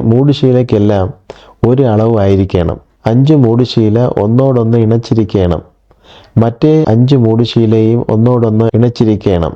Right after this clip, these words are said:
ഇങ്ങനെ ഇണച്ചുണ്ടാക്കിയ ഒന്നാമത്തെ വിരിയുടെ അറ്റത്തുള്ള മൂടുശീലയുടെ വിളിമ്പിൽ നീലനൂൽ കൊണ്ട് കണ്ണി ഉണ്ടാക്കണം. രണ്ടാമത്തെ വിരിയുടെ പുറത്തെ മൂടുശീലയുടെ വിളിമ്പിലും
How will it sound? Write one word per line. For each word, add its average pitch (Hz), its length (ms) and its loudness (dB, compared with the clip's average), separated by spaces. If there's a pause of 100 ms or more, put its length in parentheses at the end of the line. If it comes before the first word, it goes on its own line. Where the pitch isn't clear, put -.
(280)
ഇങ്ങനെ 143 340 2
ഇണച്ചുണ്ടാക്കിയ 127 840 0 (140)
ഒന്നാമത്തെ 135 600 0 (200)
വിരിയുടെ 117 500 2
അറ്റത്തുള്ള 113 560 -2 (140)
മൂടുശീലയുടെ 110 880 0 (140)
വിളിമ്പിൽ 104 480 2 (180)
നീലനൂൽ 131 680 2
കൊണ്ട് 113 360 -2 (180)
കണ്ണി 120 320 0
ഉണ്ടാക്കണം. 101 680 0 (1040)
രണ്ടാമത്തെ 147 640 0
വിരിയുടെ 127 480 0 (260)
പുറത്തെ 123 440 -2
മൂടുശീലയുടെ 117 760 0
വിളിമ്പിലും 107 560 0